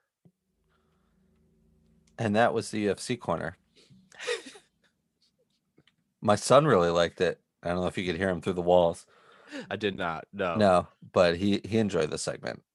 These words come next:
Speaker 2: Thank
Speaker 1: My
Speaker 2: you.
Speaker 1: dog
Speaker 2: Thank you.
Speaker 1: did too, so.
Speaker 2: Thank you to both. <laughs>
Speaker 1: No, I, I'm gonna make a promise here. I'm gonna renew my promise, and we're gonna
Speaker 2: Guys. <clears throat>
Speaker 1: we're gonna get to work here.
Speaker 2: Sorry, my allergies are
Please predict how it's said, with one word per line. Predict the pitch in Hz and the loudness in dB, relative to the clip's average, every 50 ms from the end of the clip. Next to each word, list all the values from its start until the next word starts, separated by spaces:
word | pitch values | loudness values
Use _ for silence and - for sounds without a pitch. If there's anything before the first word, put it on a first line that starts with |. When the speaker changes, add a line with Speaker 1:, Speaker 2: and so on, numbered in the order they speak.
| _ 104 _ - | _ -20 _ -8
Speaker 2:
Thank | 107 104 101 | -8 -6 -4
Speaker 1:
My | 92 90 | -4 -4
Speaker 2:
you. | 85 | 0
Speaker 1:
dog | 82 92 | 4 4
Speaker 2:
Thank | 92 90 85 87 | 4 4 2 -2
you. | 90 | -6
Speaker 1:
did | 87 - | -6 -4
too, | - 95 85 80 - _ | -4 -4 -4 -4 -8 _
so. | - - 76 78 85 | -6 -4 -4 -4 -2
Speaker 2:
Thank | 110 104 104 101 _ | -4 -6 -6 -8 _
you | 90 76 76 _ _ _ _ | -16 -18 -18 _ _ _ _
to | - 98 | -14 -12
both. | 82 87 87 82 - _ | -8 -8 -8 -8 -8 _
<laughs> | _ _ _ _ - - _ _ - - | _ _ _ _ -20 -20 _ _ -6 2
Speaker 1:
No, | 127 139 143 | 4 6 8
I, | 139 127 123 131 - 90 110 | 8 8 8 6 6 4 4
I'm | 117 | 4
gonna | 123 120 120 | 4 4 4
make | 120 120 117 | 2 2 0
a | - | -2
promise | - - 117 107 101 101 101 101 104 - | -2 2 4 4 6 6 2 0 -2 0
here. | - 101 92 95 107 113 _ _ _ _ _ _ | 2 4 4 4 4 0 _ _ _ _ _ _
I'm | - 95 92 87 | 0 2 2 2
gonna | 98 98 95 95 | 0 -2 -2 0
renew | 95 95 92 92 98 101 | 0 0 0 2 0 2
my | 98 98 90 | 2 2 0
promise, | 80 - 101 87 85 85 85 90 - - | 0 2 0 0 2 2 -2 -4 -6 -6
and | 87 85 | -6 -4
we're | 85 90 | -2 2
gonna | 87 98 - - | 4 4 6 6
Speaker 2:
Guys. | - 123 92 - - _ _ _ _ | 4 4 2 -4 -8 _ _ _ _
<clears throat> | _ _ | _ _
Speaker 1:
we're | - 180 147 139 139 - _ - | -2 -2 -2 -4 -10 -12 _ -6
gonna | 95 98 95 | -4 -4 -2
get | 92 98 92 - | 0 -2 -2 0
to | - | 0
work | 95 92 98 95 92 | 0 2 2 2 0
here. | - - 101 85 85 85 - _ _ _ _ _ _ | 0 0 0 0 0 0 -2 _ _ _ _ _ _
Speaker 2:
Sorry, | - - 110 101 92 | -8 -6 -4 -4 -4
my | 85 90 95 | -4 -4 -2
allergies | 95 95 98 98 92 90 87 90 90 82 87 | 0 0 0 0 0 -4 -6 -8 -8 -8 -8
are | 92 85 85 85 85 | -8 -8 -8 -8 -12